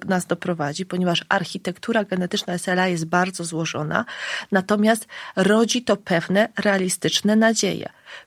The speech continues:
Poza tym jest jeszcze takie badanie Atlas, do którego włącza się pacjentów z S L A, u których jest mutacja sod jeden, gdzie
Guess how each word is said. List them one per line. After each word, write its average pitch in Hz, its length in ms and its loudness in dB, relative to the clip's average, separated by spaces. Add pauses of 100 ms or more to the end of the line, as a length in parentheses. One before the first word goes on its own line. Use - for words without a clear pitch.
Poza 208 340 2
tym 202 260 0
jest 185 140 -2
jeszcze - 180 -4
takie 190 220 -4
badanie 190 520 2
Atlas, - 640 -2
do 190 120 -2
którego 202 560 0
włącza 208 500 2
się 190 160 -2
pacjentów 180 800 -4
z - 80 -10
S - 240 -2
L 196 160 2
A, 160 180 2
u 190 80 -10
których 202 380 -4
jest 196 220 -2
mutacja 190 540 0
sod 185 360 -4
jeden, 185 360 -2 (340)
gdzie 190 260 2